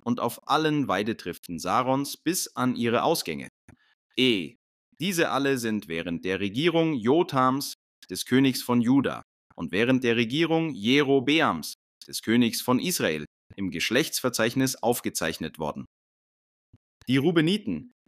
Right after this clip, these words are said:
die Gaditen und der halbe Stamm Manasse, soweit sie tapfere Leute waren, Männer, die Schild und Schwert trugen und den Bogen spannten und Kampf geübt waren,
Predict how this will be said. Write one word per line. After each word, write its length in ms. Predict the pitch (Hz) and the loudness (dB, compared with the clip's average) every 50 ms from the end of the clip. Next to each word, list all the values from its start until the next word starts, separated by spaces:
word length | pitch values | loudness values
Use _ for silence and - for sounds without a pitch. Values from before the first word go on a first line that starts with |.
| - | -8
die 80 | 107 101 | -4 0
Gaditen 640 | 107 98 92 - 143 180 190 - 170 165 165 160 | 0 0 0 0 -2 -2 -2 -2 -4 -4 -4 -4
und 480 | - - - 127 135 147 147 139 - - - _ - | -6 -4 0 2 2 2 0 -2 -8 -16 -20 _ -6
der 180 | 92 87 82 90 | -4 -4 -2 0
halbe 300 | 101 110 120 117 120 113 | 2 2 2 4 2 0
Stamm 360 | - - - 90 101 101 95 | 0 0 -2 -2 0 0 0
Manasse, 520 | 90 87 87 92 110 131 - - 78 71 - - _ - _ _ _ _ | 0 0 0 0 0 -2 -2 -4 -6 -8 -10 -14 _ -20 _ _ _ _
soweit 360 | - 101 85 92 98 110 107 | -10 -6 -4 -2 -2 -2 -4
sie 160 | - 92 - | -6 -10 -6
tapfere 400 | - 117 117 120 - 131 107 107 | -4 -4 -4 -4 -4 -4 -2 0
Leute 360 | 104 107 123 143 139 117 90 | 0 2 2 0 0 -2 -4
waren, 360 | 73 73 76 87 117 127 - _ _ _ _ | -4 -6 -6 -6 -8 -8 -12 _ _ _ _
Männer, 400 | - 92 113 139 151 151 151 156 | -4 -2 0 2 2 2 0 0
die 200 | 156 - 92 87 | -4 -6 -8 -6
Schild 400 | - - - 135 156 165 160 - | -4 -2 0 2 2 0 -2 -4
und 240 | - - 117 110 107 | -6 -4 -4 -2 -2
Schwert 360 | - - 110 127 151 151 - | -2 0 2 2 0 0 -2
trugen 420 | - 104 101 107 123 147 - - - _ _ _ - | -4 -4 -2 0 0 0 -2 -4 -10 _ _ _ -4
und 160 | 113 113 110 | -2 0 0
den 180 | 101 90 85 | 0 0 0
Bogen 300 | 78 127 165 175 175 156 | 2 2 2 2 2 -2
spannten 520 | - - - 113 113 131 123 - 127 131 123 | -4 -2 -2 0 0 0 -2 -4 -4 -6 -6
und 280 | 127 127 160 160 - | -4 -6 -8 -8 -4
Kampf 260 | - 127 135 147 143 - | -2 -2 -2 -2 -4 -6
geübt 320 | - 110 110 117 123 - | -6 -6 -6 -6 -6 -4
waren, 320 | 101 98 101 107 123 127 | -2 -2 0 -2 -2 -4